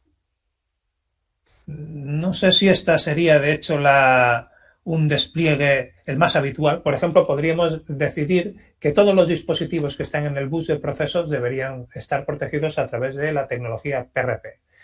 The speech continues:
En este caso, todos ellos, no solo los que se han representado aquí,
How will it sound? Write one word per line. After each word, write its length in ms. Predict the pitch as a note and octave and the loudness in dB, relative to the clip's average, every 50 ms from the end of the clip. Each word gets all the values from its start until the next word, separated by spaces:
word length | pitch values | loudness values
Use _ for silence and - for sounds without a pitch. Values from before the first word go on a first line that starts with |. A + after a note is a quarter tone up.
| _ _ _ | _ _ _
En 100 | - C3 | -14 -12
este 240 | B2+ B2+ - - C3 | -12 -10 -10 -10 -6
caso, 300 | B2+ D3+ C#3+ - D#3+ D3 | -4 -4 -4 -4 -4 -2
todos 320 | D3 E3+ E3+ E3 D3+ - E3 | 0 0 0 0 0 -2 -2
ellos, 500 | D#3+ D#3+ D3+ D#3 G3 - - - _ _ _ _ _ _ _ _ _ _ _ _ _ _ _ _ | -2 -2 -4 -6 -6 -10 -14 -18 _ _ _ _ _ _ _ _ _ _ _ _ _ _ _ _
no 180 | - C#3 C#3+ B2+ | -10 -8 -6 -4
solo 300 | - - D3+ C3+ C#3 C3 | -2 -2 0 0 0 0
los 180 | B2+ B2+ B2 | 0 -2 -4
que 120 | - B2+ - | -4 -6 -6
se 100 | - C#3 | -6 -6
han 80 | C3 | -4
representado 640 | C3+ C3 A#2 - A2+ - B2+ A#2 A2 B2+ A#2 A2+ A2 | -4 -6 -6 -6 -8 -8 -10 -8 -6 -4 -2 -2 -2
aquí, 480 | A2 A2 - F3 E3 D#3+ G#3 E3+ - | -4 -2 -2 -4 -4 -4 -6 -10 -14